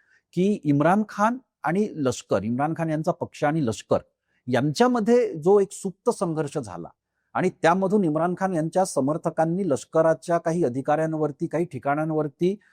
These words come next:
अ, जमाव हल्ला सुद्धा केलेला होता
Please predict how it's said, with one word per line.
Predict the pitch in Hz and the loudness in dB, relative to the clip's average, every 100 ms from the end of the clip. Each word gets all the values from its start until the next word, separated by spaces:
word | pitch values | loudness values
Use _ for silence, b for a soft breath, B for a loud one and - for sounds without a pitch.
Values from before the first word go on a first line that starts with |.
| b b - | b b 0
अ, | 120 135 139 139 120 | 2 4 4 4 2
जमाव | 143 202 | 4 4
हल्ला | 202 202 208 | 4 4 2
सुद्धा | - 185 208 | 2 0 0
केलेला | 170 135 127 110 | 2 4 2 0
होता | 87 - | -4 -14